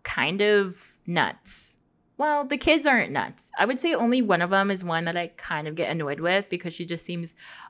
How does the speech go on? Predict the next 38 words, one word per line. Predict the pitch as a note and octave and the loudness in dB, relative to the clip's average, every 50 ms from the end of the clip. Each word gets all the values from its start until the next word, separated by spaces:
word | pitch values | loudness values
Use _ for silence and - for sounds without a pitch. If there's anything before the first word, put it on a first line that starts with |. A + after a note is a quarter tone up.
| - | 0
overly | - E3 E3+ F3 F#3 F3+ F3 F3 | 2 2 2 2 2 2 2 0
cocky, | E3+ - - C#3+ D3 D3 D3+ - - G3+ G#3 G#3+ - | -2 -4 -8 -8 -8 -8 -8 -6 -2 2 4 4 6
and | - G#3 | 6 4
it's | G3+ G3+ - - | 4 2 2 0
not, | G3 - - | -2 0 0
like, | G3+ G#3 G#3+ | 0 0 0
an | G#3 G#3+ | 0 0
endearing | G#3 G3 F#3+ F#3 - D#3 D3+ D3+ D#3+ F3+ G3+ G#3 | 0 -2 -4 -4 -2 -2 -2 0 0 -2 -2 -2
confidence. | G#3+ - A#3+ A#3+ A#3 - B3 B3 B3 B3 B3 A#3+ B3 | -2 -2 -2 -2 -2 0 0 2 2 2 0 0 -4
It's | G3+ - | -6 -8
just | - - - | -8 -8 -4
kind | - G3+ F3+ F3+ | -4 -2 -2 -2
of | F3 | -2
like | F3+ E3+ E3+ - | -2 -4 -4 -4
a, | D#3+ C#3+ - - _ - | -6 -6 -6 -6 _ -4
"I'm | D#3+ D#3 E3+ | -2 -2 -2
the | F3 F3+ | -4 -2
best | E3+ D3 C#3 - E3 E3 - F3 | -2 0 -2 -2 -2 -4 -6 -8
and | F3 | -6
everybody | - - C#3 D3 D#3 - E3+ | -6 -4 -4 -4 -4 -2 -2
else | - - - - | -4 -4 -6 -8
sucks" | - - - - - - - _ - - - - - | -6 -6 -6 -6 -6 -8 -12 _ -10 -10 -10 -10 -10
kind | - - A3 G#3 G3+ | -8 -8 -6 -4 0
of | G3+ | 2
attitude, | G#3 G3 G3 G#3 G#3 - - A3+ A#3 A#3 A3 A3+ | 2 2 2 0 -2 -2 -2 0 0 0 -2 -2
and | G3 D#3 - | -6 -4 -2
I | - F3 | -2 0
don't | E3 D#3+ | 0 0
know | E3 E3+ | -2 -2
how | E3+ E3 | -2 -4
I | C#3+ D#3 | -8 -8
feel | - - F3 | -6 -6 -4
about | F#3+ G#3 G#3+ A3 A3 - | -2 -2 -2 0 2 4
that. | A3+ A3+ A3+ A3 - - _ - - - - - - - - - - _ _ _ | 6 6 6 6 4 0 _ -14 -14 -14 -14 -16 -20 -20 -20 -20 -20 _ _ _
But | G3 F#3 F#3 G3 F#3+ F#3 F#3 F#3 F#3 D#3 - - F3+ | -8 0 4 4 6 6 6 6 4 2 0 0 2
this | G3+ A#3 - - | 4 4 4 4
show | - - - G3 E3 E3 E3 E3+ F3+ F#3 F#3 - G2+ E3 | 0 2 6 6 8 8 8 6 6 4 4 2 2 0
really | F3 F3+ F3+ F#3 G3 A3 A#3 B3 B3+ B3+ A3+ | 2 2 4 4 4 2 2 4 4 4 2